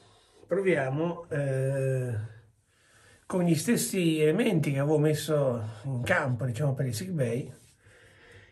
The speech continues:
il mio nuovo arrivato, che è il Razrock Lupo, eh, zero settantadue. Vediamo se c'è scritto qua dietro. Pensate che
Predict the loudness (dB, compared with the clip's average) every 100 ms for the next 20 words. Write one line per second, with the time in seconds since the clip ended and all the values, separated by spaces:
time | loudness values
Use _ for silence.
0 | _ 0 2 4 4 4 10 10 10 4
1 | 0 -2 -6 -10 -14 -14 -6 -2 0 0
2 | 0 -4 -6 -4 -4 -4 -6 -6 -6 -2
3 | 0 2 0 -6 -10 -16 -16 -6 0 0
4 | -2 -8 -12 -20 _ _ _ _ _ _
5 | _ _ _ _ _ -6 -2 -2 -2 -2
6 | -2 -2 2 4 2 0 -2 -2 -4 -6
7 | -12 -14 -20 -20 _ _ -8 -4 -4 -6
8 | -8 -6 -4 -4 -4 -4 -4 -6 -10 -12
9 | -20 _ _ _ _ _ _ _ _ _
10 | _ _ -20 _ _ _ _ _ -20 _
11 | _ _ -20 _ _ -20 -20 _ _ _
12 | _ _ _ _ _ _ _ _ _ _
13 | -20 _ -12 -10 -2 0 0 -4 -6